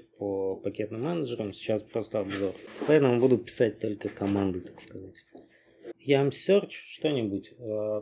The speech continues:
поиск осуществляется в названиях пакетов и в описаниях пакетов, да, вхождение просто. Если мы хотим обновить все пакеты в системе на более новые версии из подключенных репозиториев, команда yum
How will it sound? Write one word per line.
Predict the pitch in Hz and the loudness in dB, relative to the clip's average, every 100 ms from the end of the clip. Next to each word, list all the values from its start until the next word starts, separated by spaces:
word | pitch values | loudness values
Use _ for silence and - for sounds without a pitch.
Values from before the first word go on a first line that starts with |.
| - | 2
поиск | 160 135 - | 2 2 0
осуществляется | 120 - 113 - 160 156 156 - 127 117 | -8 -8 -14 -8 -2 0 0 -2 -4 -4
в | 101 | 0
названиях | 104 107 107 151 190 180 - | 0 0 -2 -2 -2 -2 -2
пакетов | 160 156 156 139 - | -4 0 0 0 -6
и | - 165 | -8 -6
в | 131 113 | -4 -6
описаниях | - - 110 101 92 | -6 -6 -4 -6 -8
пакетов, | - - 104 107 | -12 -12 -12 -10
да, | 113 139 | -4 -4
вхождение | - 120 101 101 101 90 87 - | -2 -2 -2 -2 -4 -6 -12 -18
просто. | - - - - _ _ | -20 -20 -20 -20 _ _
Если | - 107 160 156 147 | -10 0 2 2 2
мы | 143 | 2
хотим | 143 135 139 131 | 2 2 0 -4
обновить | 131 120 131 127 131 - - | -4 -2 -2 -2 -6 -10 -12
все | - 147 143 | -2 0 2
пакеты | 117 - 120 117 | 0 -2 -4 -4
в | - | -8
системе | 127 - 180 180 170 151 _ | -10 -6 -2 -2 -4 -6 _
на | 143 123 120 123 120 117 | -10 -4 -2 0 0 -4
более | 117 127 113 113 | 2 4 4 2
новые | 123 107 107 | 2 2 2
версии | 107 113 - 104 98 | 2 -2 -4 -6 -4
из | 98 | -4
подключенных | - 107 - 120 113 101 - | -6 -8 -2 -4 -4 -10 -10
репозиториев, | 101 120 113 127 175 165 151 | -6 -4 -4 -2 -2 0 -2
команда | - 113 135 120 | -2 -2 0 2
yum | 107 117 | 0 -2